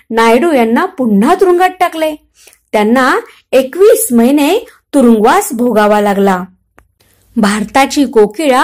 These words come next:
असे सरोजिनी नायडू यांना म्हटले जाते. भारताच्या स्वतंत्र समरास सरोजिनी नायडू यांनी आपले एक महत्त्वपूर्ण योगदान दिले आहे. सरोजिनी नायडू एक क्रांतिकारी महिला होत्या.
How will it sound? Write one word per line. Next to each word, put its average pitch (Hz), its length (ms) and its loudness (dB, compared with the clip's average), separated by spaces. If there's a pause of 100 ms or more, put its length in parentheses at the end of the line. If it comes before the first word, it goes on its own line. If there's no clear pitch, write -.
(120)
असे 302 220 -2
सरोजिनी 247 540 2
नायडू 226 380 -2
यांना 302 240 -4
म्हटले 202 420 -4
जाते. 190 360 -8 (600)
भारताच्या 269 600 0
स्वतंत्र 294 520 0
समरास 233 600 -2 (240)
सरोजिनी 302 520 2
नायडू 214 340 2
यांनी 330 240 2
आपले 254 280 0
एक 240 180 -2
महत्त्वपूर्ण 233 760 0
योगदान 214 440 -2
दिले 190 200 -4
आहे. 185 280 -10 (640)
सरोजिनी 220 540 0
नायडू 196 400 0
एक 330 280 -2
क्रांतिकारी 339 640 0
महिला 254 340 2
होत्या. 208 360 -6